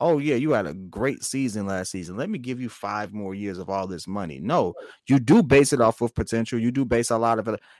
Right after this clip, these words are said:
It's a smaller percentage of it because it, you do have to have the track record. And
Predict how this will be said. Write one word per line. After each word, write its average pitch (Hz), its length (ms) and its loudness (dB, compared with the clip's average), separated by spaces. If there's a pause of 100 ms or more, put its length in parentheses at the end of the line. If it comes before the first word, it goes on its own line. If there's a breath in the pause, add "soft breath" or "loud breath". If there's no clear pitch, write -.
It's 160 200 4
a 127 60 6
smaller 151 420 6
percentage 196 560 2
of 110 180 4
it 117 160 -2 (540)
because 156 300 6
it, 143 120 4
you 160 160 2
do 175 200 4
have 151 180 6
to 131 60 2
have 127 160 4
the 113 80 2
track 226 280 4
record. 120 300 -2 (100)
And 175 480 -2